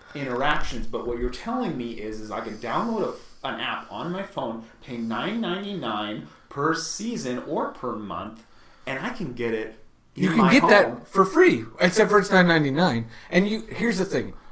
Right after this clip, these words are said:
Speaker 2: We've done some research, and we know that you really did want that.
Speaker 1: Oh, yes, I did. I did. I really did.
Speaker 2: <laughs> It, so,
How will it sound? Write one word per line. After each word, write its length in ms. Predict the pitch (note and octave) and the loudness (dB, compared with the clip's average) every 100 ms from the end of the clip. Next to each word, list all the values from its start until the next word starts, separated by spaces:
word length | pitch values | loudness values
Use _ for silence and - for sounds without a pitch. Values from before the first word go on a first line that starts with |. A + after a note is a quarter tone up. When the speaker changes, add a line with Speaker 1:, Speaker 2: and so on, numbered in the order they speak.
| - | -4
Speaker 2:
We've 160 | - F#3+ | 0 4
done 160 | G#3 F#3 | 6 6
some 140 | F3 | 4
research, 560 | D3+ C#3+ C#3 B2 - - - - - | 4 4 2 0 -2 -12 -18 -20 -6
and 140 | D#3 | 2
we 100 | F3 | 6
know 180 | F3+ F3 | 6 6
that 140 | D#3 C#3 | 4 2
you 120 | C#3 | 0
really 320 | A#2+ C3+ B2 | 0 2 2
did 300 | G#2+ A2+ A2+ | 0 -2 -2
want 260 | F#2+ F2+ - | -6 -12 -12
that. 260 | D#2 D#2 - | -12 -12 -10
Speaker 1:
Oh, 340 | G#2+ G#2 F#2+ | -8 -8 -8
yes, 260 | F#2 E2+ - | -10 -12 -12
I 120 | F2+ | -10
did. 240 | G#2+ A2 F3+ | -8 0 4
I 220 | D#3+ - | 4 2
did. 280 | A#2 B2 - | -2 -2 -2
I 100 | A#2+ | -4
really 380 | A#2+ B2 A2+ | -2 -2 -2
did. 340 | A2+ B2 G#2 - | -2 -2 -4 -8
Speaker 2:
<laughs> 60 | - | -2
It, 460 | E3+ F3+ A#3 G#3+ - | 4 6 6 4 2
so, 460 | F3+ D3 C#3+ - | 4 6 4 -2